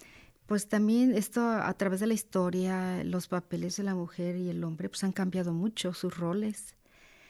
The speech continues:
Anteriormente, la, la mamá se quedaba en casa, no trabajaba, cuidaba a los hijos. El padre era el proveedor y estaba muy claro tanto para el, ellos como para los hijos. Actualmente no.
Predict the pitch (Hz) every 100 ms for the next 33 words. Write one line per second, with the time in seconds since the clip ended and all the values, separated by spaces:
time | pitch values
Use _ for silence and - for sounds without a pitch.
0 | - - 180 190 196 185 190 190 196 190
1 | - 202 226 208 180 165 160 170 170 165
2 | 165 165 160 170 170 175 208 190 185 190
3 | 185 190 202 - 208 214 - _ - 175
4 | 180 165 160 175 190 202 196 190 180 175
5 | 170 165 - 214 214 - 190 - - -
6 | _ _ - - - _ 202 185 180 180
7 | 180 185 180 170 175 160 156 165 185 208
8 | 185 170 - 180 180 202 214 208 196 208
9 | 202 175 165 - - - 156 139 151 143
10 | - _ _ _ - 226 202 180 - 180
11 | 170 160 160 170 - 220 - - - -
12 | - - - _ 180 170 185 180 190 185
13 | 185 185 320